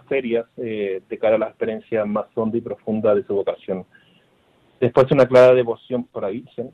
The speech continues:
Eh, este hombre es muy devoto, de hecho, eso marcará también luego la impronta que le dará a las hermanas,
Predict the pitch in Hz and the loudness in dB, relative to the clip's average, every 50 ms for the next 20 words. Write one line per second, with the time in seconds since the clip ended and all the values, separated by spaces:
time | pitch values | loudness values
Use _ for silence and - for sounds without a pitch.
0 | _ _ _ _ - - 117 113 104 104 98 95 92 92 92 - - _ - 98 | _ _ _ _ -16 -14 -10 -8 -8 -8 -8 -8 -8 -10 -10 -12 -16 _ -14 -14
1 | - _ 113 107 110 113 113 107 104 - _ 107 101 107 117 120 113 113 107 117 | -4 _ 0 0 2 2 0 0 0 -2 _ -2 2 4 4 6 4 4 6 6
2 | 131 135 117 98 98 104 107 - - - 113 101 101 101 101 98 101 98 95 95 | 4 4 2 0 0 -2 -2 -6 -8 -6 -4 -4 -2 -2 -2 -2 -2 -2 -2 -2
3 | 95 95 92 95 - _ _ _ _ - 113 113 - 117 110 104 - - 110 107 | -4 -4 -6 -10 -14 _ _ _ _ -10 -10 -4 -2 0 0 0 0 0 -2 -2
4 | - 110 104 101 110 113 110 107 107 110 104 107 107 104 107 104 - - 113 113 | 0 -2 -4 -2 -2 -2 -2 -2 -4 -4 -4 -4 -4 -6 -6 -10 -10 -4 -4 -4
5 | 110 - - 113 107 101 98 98 98 104 104 104 - - 107 104 113 123 123 120 | -2 -4 -8 -10 -6 -4 -2 0 2 2 2 0 -2 -4 -8 -6 -4 -2 -2 -2
6 | 117 110 | -4 -4